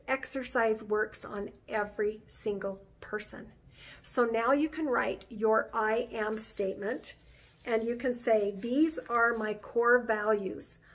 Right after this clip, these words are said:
I am strong, kind, loving, generous, thoughtful, smart, dependable,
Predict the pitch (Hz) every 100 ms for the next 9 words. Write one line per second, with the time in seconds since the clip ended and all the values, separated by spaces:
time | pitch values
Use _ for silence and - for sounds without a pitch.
0 | - - 247 269 277 226 208 208 - -
1 | - 247 254 214 - - - - - 262
2 | 233 190 190 - - - 214 247 262 214
3 | 202 185 - _ _ - 262 262 247 -
4 | 165 - - 240 254 - - 196 202 -
5 | - 247 240 254 220 - - _ _ -
6 | 240 - 262 262 233 196 190